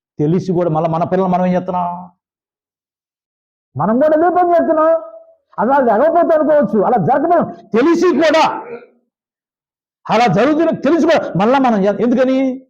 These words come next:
మన దగ్గర రాలేదు కదా, బయటోడు కాబట్టి నోటికి వచ్చిన మాట్లాడుతున్నాం.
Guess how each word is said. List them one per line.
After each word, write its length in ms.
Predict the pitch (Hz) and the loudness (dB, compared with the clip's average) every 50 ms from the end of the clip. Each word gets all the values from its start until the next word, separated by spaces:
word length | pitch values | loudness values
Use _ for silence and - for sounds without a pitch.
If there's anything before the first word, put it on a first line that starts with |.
| _ _ _ _ _ _ _ - _ _ _ _ _ _ _ _ _ _ _ _ _ _ - | _ _ _ _ _ _ _ -20 _ _ _ _ _ _ _ _ _ _ _ _ _ _ -8
మన 340 | 143 143 151 147 147 135 147 | -4 -4 -2 -2 -2 -2 -2
దగ్గర 160 | 123 160 160 | -2 -2 -2
రాలేదు 340 | 156 147 143 147 156 147 135 | -2 -2 -2 -2 -2 -2 -2
కదా, 180 | 131 143 170 202 | -2 -2 -4 -4
బయటోడు 380 | 175 151 156 156 147 165 156 | -4 -4 -4 -4 -4 -4 -4
కాబట్టి 420 | 143 139 147 139 156 151 - 156 147 | -2 -2 -2 -4 -4 -6 -8 -12 -8
నోటికి 240 | 147 151 135 127 147 | -8 -8 -6 -8 -10
వచ్చిన 200 | - - 135 131 | -10 -10 -12 -12
మాట్లాడుతున్నాం. 500 | 123 127 127 _ 135 127 120 _ 170 196 | -12 -12 -12 _ -16 -18 -16 _ -20 -20